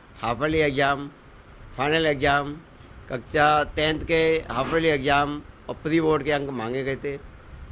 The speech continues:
जो कि विद्यालय प्रबंधकों ने, विद्यालय के प्रधानाचार्यों ने, विद्यालय के शिक्षकों ने गहन अध्ययन के साथ टीचरों का, बच्चों का जो, अ,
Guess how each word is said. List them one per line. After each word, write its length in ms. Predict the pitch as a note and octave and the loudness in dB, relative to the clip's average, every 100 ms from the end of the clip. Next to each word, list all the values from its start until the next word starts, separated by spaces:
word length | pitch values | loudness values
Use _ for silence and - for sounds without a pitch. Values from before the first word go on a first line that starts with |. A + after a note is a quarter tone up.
| - - | -18 -6
जो 160 | A#2+ D3 | -2 0
कि 440 | E3 E3+ F3 - - | 0 0 -2 -6 -6
विद्यालय 540 | C3+ B2 C#3 D3+ D#3+ D3+ | -6 -2 2 4 2 0
प्रबंधकों 540 | C#3+ C3+ C#3+ C#3 C#3 | -2 -2 -2 -2 -4
ने, 160 | C#3+ C3+ | -4 -6
विद्यालय 420 | B2 B2+ B2+ C3+ | -4 -4 -2 -4
के 80 | C3 | -4
प्रधानाचार्यों 640 | A#2+ B2 C3 C3+ B2+ B2+ | -4 -4 -2 -2 -2 -4
ने, 160 | C3 | -4
विद्यालय 380 | A#2+ G#2 A#2 B2+ | -6 -6 -4 -4
के 160 | B2 B2+ | -4 -6
शिक्षकों 480 | A#2 A#2 B2 A#2 A#2+ | -8 -12 -10 -8 -6
ने 220 | A#2+ B2+ - - - - - | -6 -8 -14 -20 -20 -16 -6
गहन 320 | B2 D3+ E3+ | 2 2 2
अध्ययन 400 | C#3 A#2+ D3 D#3 | -2 0 0 2
के 280 | D#3+ D#3+ D3 | 4 4 4
साथ 240 | D3+ D#3 - - - - - | 2 0 -4 -18 -18 -18 -10
टीचरों 460 | C#3+ B2+ D3+ D#3 D3+ | -10 -8 -6 -4 -4
का, 320 | - D#3+ C#3+ | -4 -2 -2
बच्चों 380 | B2+ B2 D#3+ D3 | -2 -4 -2 0
का 160 | D3+ | 2
जो, 180 | D3+ D#3 D#3 | 2 2 0
अ, 80 | D#3 | -2